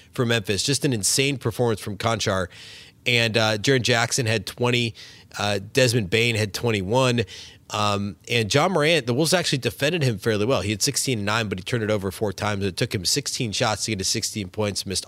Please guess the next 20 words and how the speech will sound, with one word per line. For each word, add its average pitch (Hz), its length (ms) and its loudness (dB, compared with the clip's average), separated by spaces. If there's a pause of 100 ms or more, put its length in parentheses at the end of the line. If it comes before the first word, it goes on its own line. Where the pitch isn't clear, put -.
all 120 180 0
seven 117 300 0
of 90 80 -4
his 85 80 -4
three-point 98 380 -2
attempts. 92 420 -4 (800)
And 156 300 2
remember, 175 320 4
this 165 180 0
is 135 140 0
right 180 160 2
in 185 80 0
that 143 100 4
span 135 240 4
of 110 60 2
games 107 260 2
when 113 60 0
the 110 80 0
Timberwolves 147 420 0
were 113 220 2